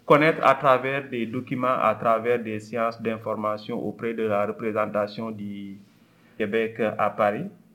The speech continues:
C'était comme quitter une ville française, quitter Paris pour aller donc à Nice. Parce que je l'avais tellement préparé que peut-être que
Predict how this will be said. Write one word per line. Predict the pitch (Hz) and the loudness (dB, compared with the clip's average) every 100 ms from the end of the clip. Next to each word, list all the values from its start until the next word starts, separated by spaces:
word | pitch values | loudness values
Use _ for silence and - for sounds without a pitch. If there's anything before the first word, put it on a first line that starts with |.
| _ _ _ _ _ _ _ _ _ - | _ _ _ _ _ _ _ _ _ -10
C'était | - 156 151 151 | -2 2 4 8
comme | 165 156 156 | 8 8 6
quitter | 165 156 160 160 151 | -2 2 4 4 2
une | 139 | 0
ville | 131 151 151 147 131 - - _ _ _ | 0 2 4 4 2 -2 -10 _ _ _
française, | - 131 117 143 139 | 4 6 6 2 -2
quitter | - 151 151 | -4 2 4
Paris | 151 139 147 151 | 6 6 6 4
pour | 151 | 2
aller | - 120 123 127 | 4 4 2 2
donc | 120 120 127 135 120 | 2 2 -2 -6 0
à | 113 107 | 4 4
Nice. | 113 117 107 - - _ _ _ _ _ | 0 -4 -8 -14 -20 _ _ _ _ _
Parce | - 110 | -8 -6
que | 123 | -6
je | 110 | -2
l'avais | 113 110 113 | 0 0 0
tellement | 127 123 120 120 | -2 -2 0 0
préparé | 127 117 113 110 117 | 0 -2 0 0 -2
que | 120 | -6
peut-être | 117 120 123 123 | -8 -4 -4 -4
que | 127 117 110 | -2 -2 -4